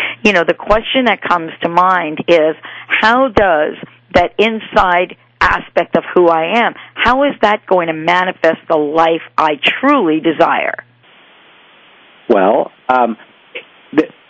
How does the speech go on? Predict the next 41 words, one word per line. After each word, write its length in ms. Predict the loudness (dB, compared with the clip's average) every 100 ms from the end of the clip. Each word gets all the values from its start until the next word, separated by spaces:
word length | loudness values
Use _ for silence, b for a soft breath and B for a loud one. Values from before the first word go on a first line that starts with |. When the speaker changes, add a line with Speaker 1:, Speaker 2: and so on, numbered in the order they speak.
| _ _ _
Speaker 2:
I, 420 | -4 -2 0 0 2
I 160 | 0 0
come 220 | 0 0
at 80 | 2
it 100 | 0 0
from 180 | 2
the, 200 | 2 2 0 -4
from 140 | -2 0
the 160 | 2 2
angle 400 | 0 -2 -2 0
of 280 | 2 2 0 -4 -2
asking, 540 | 0 0 -4 -4 -4 -8 B B -2
you 60 | 0
know, 100 | 2
why, 520 | 0 2 4 2 0
why 320 | 0 2 2
aren't 300 | 2 2 0
we 160 | 0 -2
blissfully 580 | 2 0 0 -4 -2 0
happy 260 | 0 -4 -10 -20 -20 -20 -10 0
all 160 | 2 2
the 80 | -2
time? 480 | -2 0 0 -6 -14 _ 0
You 80 |
know, 80 | 2
what 140 | 2 0
is 80 | 0
it 120 | 0
that 120 | 0 -2
stands 320 | 0 2 2
in 60 | 2
our 160 | 2
way? 180 | 0 -2 -8 -20 -4
Okay, 340 | -2 0 0 -2 -6 _
we, 80 | 2
maybe 260 | 4 4 4
we 120 | 4
don't 180 | 2 0
have 180 | -2
the 100 | -2 0
things 220 | 0 0